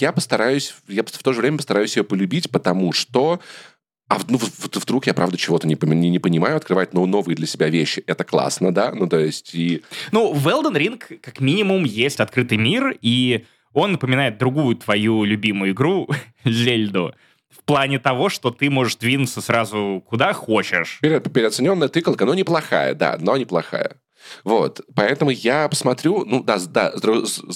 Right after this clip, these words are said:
Speaker 1: с другой стороны, сейчас я обесценил все свои будущие тейки, потому что все заранее знают, что я буду её ненавидеть, но,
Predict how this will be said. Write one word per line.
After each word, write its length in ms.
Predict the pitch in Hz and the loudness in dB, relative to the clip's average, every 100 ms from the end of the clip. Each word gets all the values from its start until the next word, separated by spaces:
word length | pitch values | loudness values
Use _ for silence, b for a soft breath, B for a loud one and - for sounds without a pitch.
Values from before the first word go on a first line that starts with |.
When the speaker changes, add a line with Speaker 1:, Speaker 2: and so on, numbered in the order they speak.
| - | -6
Speaker 1:
с 20 | |
другой 280 | 151 165 247 | -2 0 0
стороны, 300 | - 123 117 | 0 0 -2
сейчас 320 | - 170 180 | 0 0 2
я 80 | 113 | 0
обесценил 400 | 113 - 131 110 | 0 0 -2 0
все 160 | 123 | 0
свои 140 | 110 101 | 0 2
будущие 340 | 101 95 98 | 2 0 0
тейки, 280 | 165 185 170 | 0 0 -2
потому 280 | - 95 113 | -6 -2 -2
что 180 | - B B B - | -2 B B B -2
все 160 | 135 | 0
заранее 580 | 117 107 104 98 92 90 | 4 4 4 4 4 2
знают, 300 | 85 110 92 | 2 2 2
что 120 | - | 0
я 40 | 82 | 0
буду 200 | 87 82 | 2 2
её 140 | 80 | 0
ненавидеть, 560 | 80 87 98 185 160 - | 2 2 2 0 0 0
но, 340 | 160 147 117 | 0 0 -2